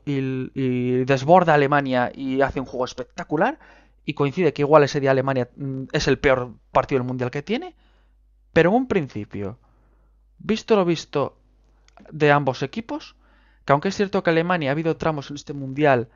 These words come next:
que no ha jugado muy bien, a pesar de que ha habido tramos que no ha jugado muy bien, es que en comparación, no hay comparación posible. Es que Alemania supera, mm, en todo a Argentina. Mejor trayectoria, que aunque como es cierto que, que aunque es cierto, como digo,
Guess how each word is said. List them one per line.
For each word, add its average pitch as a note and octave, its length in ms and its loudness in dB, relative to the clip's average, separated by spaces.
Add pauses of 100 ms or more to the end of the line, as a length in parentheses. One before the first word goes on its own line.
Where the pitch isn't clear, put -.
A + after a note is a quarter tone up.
(540)
que C#3 200 0
no C#3+ 420 2
ha C3 80 0
jugado C3 540 4
muy B2+ 260 -2
bien, E3+ 400 -4
a C3+ 120 -10
pesar C#3+ 240 -2
de D3 60 2
que D3 80 -2
ha - 20 2
habido C#3 200 0
tramos C3 280 -4
que - 60 -16
no B2+ 40 -8
ha A#2+ 40 -10
jugado A#2+ 280 -2
muy B2+ 140 -8
bien, A3+ 240 -8 (200)
es E3+ 160 -4
que D3 100 -4
en C3+ 100 -6
comparación, C#3+ 760 -2 (920)
no D#3+ 180 -4
hay E3+ 80 2
comparación D#3 480 0
posible. A#2 380 -6
Es C3+ 100 -6
que D#3+ 240 -2
Alemania C#3+ 380 -2
supera, D3+ 560 0 (120)
mm, B2 380 -8
en A#2+ 120 -10
todo C3+ 200 0
a B2+ 40 4
Argentina. A#2 460 -4
Mejor C#3 300 0
trayectoria, G#3+ 560 -2
que - 120 -6
aunque B2 200 -8
como B2+ 260 -10
es E3 80 -16
cierto D3 560 -6
que, B2+ 280 -8 (120)
que B2 160 -2
aunque B2+ 260 -2
es E3+ 120 -6
cierto, F#3+ 460 -2
como B2+ 240 -6
digo, C#3 340 -4